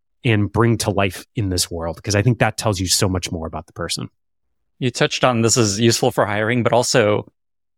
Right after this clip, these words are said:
Speaker 2: performance, like, how they're doing at the job, right? There's always just, like, "Here's what I've done," but you look at what they've done, it's like, I don't know.
Speaker 1: Yeah, well, 'cause even, y-, you know, especially as a company grows,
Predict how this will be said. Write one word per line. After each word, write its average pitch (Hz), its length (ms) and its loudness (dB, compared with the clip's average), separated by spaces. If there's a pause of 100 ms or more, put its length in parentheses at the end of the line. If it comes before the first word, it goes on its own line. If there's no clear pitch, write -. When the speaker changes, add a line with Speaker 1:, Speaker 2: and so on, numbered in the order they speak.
(120)
Speaker 2:
performance, 107 580 0
like, 107 160 0
how 107 100 2
they're 104 140 0
doing 104 240 0
at - 80 -10
the - 60 -14
job, 101 260 -4
right? 101 160 -2
There's 101 160 -2
always 98 220 0
just, 110 180 -4
like, 104 220 -2
"Here's 127 200 0
what 143 120 2
I've 127 160 0
done," 127 320 0
but 98 240 -2
you 104 80 2
look 110 160 0
at 117 140 -2
what 104 160 -4
they've 95 140 -4
done, 101 180 -8
it's 110 260 -12
like, - 100 -20 (500)
I 117 60 -14
don't 107 140 -10
know. 104 100 -6
Speaker 1:
Yeah, 180 140 4
well, 175 180 4
'cause 170 200 0
even, 196 320 2 (140)
y-, 175 200 -2
you 156 140 2
know, 117 340 2
especially 156 500 2
as 127 120 4
a 123 40 4
company 104 400 2
grows, 95 800 0